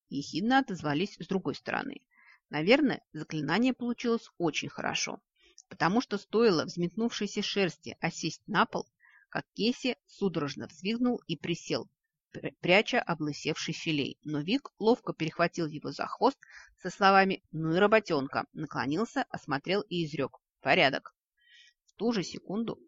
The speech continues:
в коридор вломилось с десяток человекообразных, покрытых густой длинной шерстью существ. Что-то гневно выкрикивая, они свирепо оскалились и нацелили на нас копья. «Что это?» выдохнул Вик. «Урки»,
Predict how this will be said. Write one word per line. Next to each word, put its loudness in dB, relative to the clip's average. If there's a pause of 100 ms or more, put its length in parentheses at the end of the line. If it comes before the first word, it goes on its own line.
в -20
коридор 0
вломилось -2
с -12
десяток -2
человекообразных, 0
покрытых -6
густой -4
длинной -4
шерстью -4
существ. -8 (540)
Что-то 2
гневно 0
выкрикивая, -2
они 0
свирепо -2
оскалились 2
и -8
нацелили -2
на -2
нас -2
копья. -10 (680)
«Что 0
это?» 2 (240)
выдохнул -6
Вик. -10 (560)
«Урки», 2